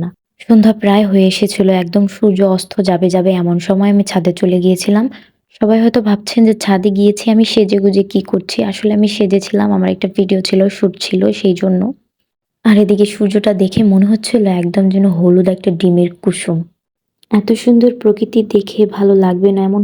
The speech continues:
হতেই পারে না, মনটা ভালো হয়ে গেল। আকাশের নিচে দাঁড়িয়ে থাকতে কার না ভালো লাগে? এত সুন্দর প্রকৃতি দেখলে কারো ভালো লাগবে না এমন হতেই পারে না। কারো যদি মন খারাপ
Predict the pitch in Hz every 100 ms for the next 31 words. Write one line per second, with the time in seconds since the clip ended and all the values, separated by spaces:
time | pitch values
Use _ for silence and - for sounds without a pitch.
0 | 202 190 202 196 185 175 175 180 185 190
1 | 190 190 190 190 170 165 175 175 _ _
2 | - 190 208 226 214 214 208 185 180 180
3 | 190 196 185 - 170 185 - - 226 220
4 | 185 170 165 165 180 - 196 233 247 240
5 | 247 233 226 220 220 208 214 196 196 185
6 | 185 185 190 180 165 165 170 202 165 165
7 | _ _ _ - 220 226 226 233 247 247
8 | 233 226 220 - _ 196 185 185 190 196
9 | 180 180 - 202